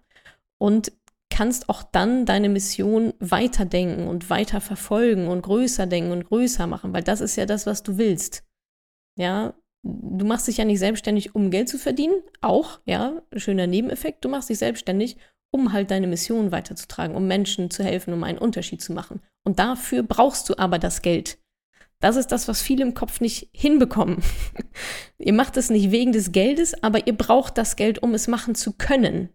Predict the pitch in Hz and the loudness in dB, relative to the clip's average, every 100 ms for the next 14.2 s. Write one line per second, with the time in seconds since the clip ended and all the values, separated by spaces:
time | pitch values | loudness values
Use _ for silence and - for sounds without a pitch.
0 | - 208 208 247 - - 233 294 - 190 | -2 2 4 2 0 -2 0 2 0 -2
1 | - 175 160 175 190 185 - 269 269 - | -4 0 0 0 0 0 0 0 -2 -2
2 | 202 175 160 165 190 - 196 - 202 180 | 0 0 0 0 -2 -2 -4 -4 -8 0
3 | 226 320 - 254 - - 220 208 339 392 | 2 2 2 -2 0 2 2 4 4 6
4 | 226 185 - - 185 185 165 170 - 175 | 4 4 0 -2 0 0 0 -4 -2 0
5 | 160 170 - - _ 269 277 240 277 302 | 0 -2 -8 -20 _ 2 4 6 4 6
6 | 247 202 202 208 202 190 190 180 170 180 | 6 6 4 4 2 4 2 2 -2 -2
7 | - - 269 214 - - - - - - | -2 0 2 0 -2 -8 -8 -8 -8 -10
8 | - - - - - - - - 220 208 | -18 -18 -16 -16 -18 -20 -10 0 2 2
9 | - - 226 269 247 208 208 240 254 262 | -2 -6 0 2 2 -2 -2 0 2 0
10 | - 226 233 233 - 196 196 254 254 - | 0 0 0 0 0 0 2 0 0 0
11 | - - - - 220 - - 233 240 - | -2 -4 -10 -6 -4 -2 -2 -4 -4 -4
12 | 233 240 - 185 214 226 - 220 214 202 | -2 -2 -2 0 0 0 -2 -4 -2 -2
13 | 196 214 208 208 - - 240 233 226 220 | -2 -2 0 -2 -4 -6 -2 0 2 2
14 | 220 214 | 0 -2